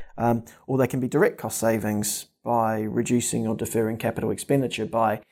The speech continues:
by optimizing or, uh, or actually understanding what you've got, um, uh, you may be a lot better than you, you know, you may do today. Um, and, and really, I guess the point is to, to get the best value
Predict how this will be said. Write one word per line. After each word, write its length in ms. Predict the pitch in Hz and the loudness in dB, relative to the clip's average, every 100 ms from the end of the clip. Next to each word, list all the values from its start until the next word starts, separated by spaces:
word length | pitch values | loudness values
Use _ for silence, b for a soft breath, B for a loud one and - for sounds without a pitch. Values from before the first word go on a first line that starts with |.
| b b b _ | b b b _
by 160 | 110 | -2
optimizing 1000 | - 120 - 113 113 113 110 117 113 113 - | 2 0 0 0 2 2 2 0 2 0 0
or, 480 | 107 110 107 110 | 0 2 2 0
uh, 220 | - 107 107 | 0 0 -2
or 240 | - 98 - | -6 -8 0
actually 540 | 131 - - 90 87 | 0 2 0 0 0
understanding 760 | - 110 - 113 117 117 117 113 | 0 -2 0 0 2 0 0 0
what 180 | 113 85 | 0 0
you've 260 | 104 107 | 0 -2
got, 480 | - 127 - - - - | 0 2 2 -2 -10 -8
um, 240 | 107 110 - | -4 -2 -2
uh, 240 | - - | -4 -2
you 140 | 107 | -4
may 160 | 120 113 | -2 -2
be 120 | 110 | -2
a 60 | 110 | 0
lot 200 | 113 - | -2 0
better 200 | 117 104 | -2 0
than 200 | 113 117 | -2 -2
you, 120 | 110 - | -4 -4
you 100 | - | -4
know, 80 | - | -4
you 80 | 165 | -2
may 180 | 110 113 | -2 -2
do 160 | 113 | -4
today. 560 | - 156 151 131 101 101 B B B B - | -4 0 4 4 2 -6 B B B B 2
Um, 300 | 127 131 - | 4 4 4
and, 120 | 147 143 | 2 2
and 160 | 143 | 0
really, 180 | 156 185 | 0 2
I 60 | 127 | 2
guess 180 | 139 - | 0 -4
the 100 | 127 | -6
point 380 | - 147 156 | 0 2 2
is 180 | 120 127 | 0 -2
to, 180 | - 120 | 0 0
to 220 | - - 120 | 0 -6 6
get 180 | 139 | 6
the 60 | - | 6
best 380 | - 135 - - | 2 4 4 -2
value 680 | 135 127 131 123 110 107 | 2 2 2 2 2 -2